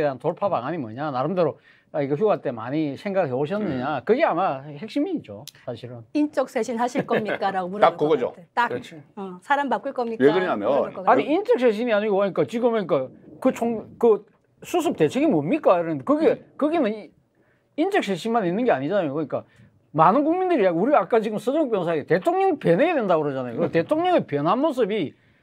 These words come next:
Speaker 1: 그것이 인적 쇄신으로 나오기보다는 그 이전에 내 생각이 바뀌어서 뭐, 그 예를 들면 이준석과의 그런 그 문자 부분에 있어서도 유감을 표한다든지
Speaker 2: 음.
Speaker 1: 그런 걸 보면,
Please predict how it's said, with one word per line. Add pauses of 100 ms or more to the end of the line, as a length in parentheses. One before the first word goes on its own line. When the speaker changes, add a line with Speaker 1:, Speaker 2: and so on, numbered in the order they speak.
(120)
Speaker 1:
그것이
인적
쇄신으로
나오기보다는 (280)
그
이전에
내
생각이
바뀌어서 (360)
뭐,
그
예를
들면
이준석과의
그런
그
문자
부분에
있어서도 (200)
유감을
표한다든지
Speaker 2:
음. (580)
Speaker 1:
그런
걸
보면,